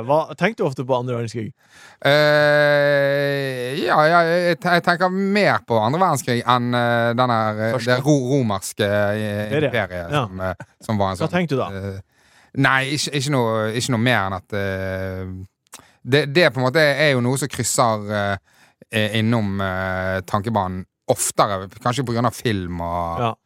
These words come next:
Speaker 2: Ja.
Speaker 1: Er du
Speaker 3: Ja,
Speaker 1: redd?
Speaker 3: men,
Speaker 2: Og, og,
Speaker 3: er, er
Speaker 2: og litt av det, så det, altså, det er de største urolighetene i Europa nå vi har hatt siden, siden andre verdenskrig.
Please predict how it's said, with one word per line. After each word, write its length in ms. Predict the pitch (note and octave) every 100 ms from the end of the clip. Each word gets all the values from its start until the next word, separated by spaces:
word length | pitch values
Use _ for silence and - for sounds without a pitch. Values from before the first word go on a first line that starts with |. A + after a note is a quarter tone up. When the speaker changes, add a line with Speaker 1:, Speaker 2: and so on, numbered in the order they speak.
| _ _ _ G2+
Speaker 2:
Ja. 120 | G2+ _ _
Speaker 1:
Er 100 | C#3
du 0 |
Speaker 3:
Ja, 60 | C#3+
Speaker 1:
redd? 60 |
Speaker 3:
men, 100 | C#3+
Speaker 2:
Og, 420 | A2+ A#2+ F#3+ G3 G#3+
og, 120 | E3+
Speaker 3:
er, 120 | C#3
er 40 | F3
Speaker 2:
og 100 | D#3
litt 180 | A3 A#3
av 80 | F3+
det, 180 | F#3 D3
så 340 | C#3 C3 C3
det, 400 | C#3+ C#3 C3 A#2+ - _ _ -
altså, 280 | C3 B2+
det 100 | B2+ B2+
er 240 | A#2+ A#2
de 180 | G#2+ A2
største 300 | - A2 A#2+
urolighetene 380 | A2 G#2 F#2+ G2+
i 40 |
Europa 260 | G2+ G2 G2
nå 120 | F#2+
vi 60 | F#2
har 120 | F2
hatt 100 | -
siden, 300 | - F2 F2
siden 240 | - A2+ G#2+
andre 200 | F#2+ F2
verdenskrig. 340 | E2 - E2+